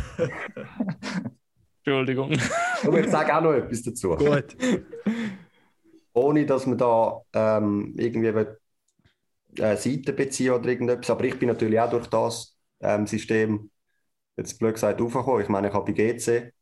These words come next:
Speaker 2: ähm, meine ganzen Junioren können spielen. Und dann hat's mir nicht gelangen gehabt für, für, äh, in die Nat-, also nicht gelangen gehabt. Ich bin mit sechzehn eigentlich in die Nazi B raufgekommen,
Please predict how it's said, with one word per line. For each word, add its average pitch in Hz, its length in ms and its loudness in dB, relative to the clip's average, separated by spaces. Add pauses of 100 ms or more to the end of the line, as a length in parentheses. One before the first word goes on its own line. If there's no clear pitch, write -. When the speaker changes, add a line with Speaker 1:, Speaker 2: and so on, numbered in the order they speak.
(140)
Speaker 2:
ähm, 104 500 2
meine 104 140 0
ganzen 110 460 -2 (300)
Junioren 113 460 2
können 101 220 0
spielen. 123 340 -2 (1600)
Und 113 220 -2
dann 117 140 2
hat's 113 240 0
mir 110 80 2
nicht 123 140 -2
gelangen 135 280 0
gehabt 127 220 -2
für, 104 400 -4
für, 110 340 -2
äh, 104 300 2
in - 80 -8
die 110 60 -2
Nat-, 110 180 -4
also 80 240 -2
nicht 87 160 -4
gelangen 92 320 0
gehabt. 90 240 -2
Ich - 60 -14
bin 95 240 -2
mit 87 140 -4
sechzehn 110 520 -2
eigentlich 104 240 0
in 107 60 0
die - 60 -2
Nazi 101 260 -2
B 110 160 2
raufgekommen, 135 520 -2